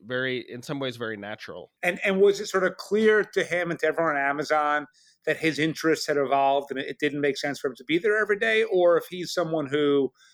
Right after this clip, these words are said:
Speaker 2: is constantly intrigued by new things, you know, what better platform is there to experiment on than Amazon?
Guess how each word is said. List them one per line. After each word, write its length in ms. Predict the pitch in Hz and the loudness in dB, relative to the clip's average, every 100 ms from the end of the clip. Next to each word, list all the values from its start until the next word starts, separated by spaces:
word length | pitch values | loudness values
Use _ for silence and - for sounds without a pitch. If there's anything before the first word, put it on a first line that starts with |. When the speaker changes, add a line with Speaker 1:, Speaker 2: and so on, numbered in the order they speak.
| _ - | _ -4
Speaker 2:
is 160 | 151 | -2
constantly 460 | - - 170 - 156 | -2 -2 -2 -2 -4
intrigued 340 | 143 - 151 | -2 -2 0
by 140 | 147 139 | 2 0
new 200 | 135 135 | 0 -4
things, 600 | - 165 147 135 127 - _ _ - | 0 2 2 -2 -8 -12 _ _ -2
you 80 | 143 | 2
know, 40 | |
what 200 | 135 143 | 4 4
better 180 | 143 135 | 2 0
platform 580 | 135 143 135 - 135 131 | 0 0 0 -4 -6 -4
is 140 | 135 | -2
there 300 | 139 127 123 | 0 2 0
to 160 | - 127 | -4 -10
experiment 500 | - 135 135 131 123 | -4 -2 -2 -4 -6
on 180 | 120 | -6
than 120 | 120 117 | -6 -6
Amazon? 340 | 127 120 - | -6 -8 -18